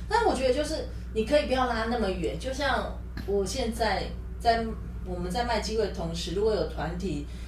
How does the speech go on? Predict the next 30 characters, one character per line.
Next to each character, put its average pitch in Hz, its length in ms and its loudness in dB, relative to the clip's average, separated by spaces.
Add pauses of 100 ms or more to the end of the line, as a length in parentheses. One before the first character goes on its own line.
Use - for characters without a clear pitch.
(140)
的 175 100 0
旅 160 100 2
行 170 180 -4
社， 214 160 2
我 170 80 2
们 165 120 0
也 160 60 -2
是 - 80 -4
会， 240 180 -2
我 180 200 4
会 240 160 0
跟 214 120 -4
他 214 80 -4
讲 208 180 -4
说， 185 160 -4
我 170 200 -2
觉 190 200 -2
得 190 140 0
你 180 140 -4
不 180 100 -2
要 202 100 0
再 208 160 2
超 196 200 -2
二 214 120 0
十 170 140 -4
年 156 160 -4
前 151 160 -6
的 143 60 -6
行 147 200 -4
程。 143 140 -6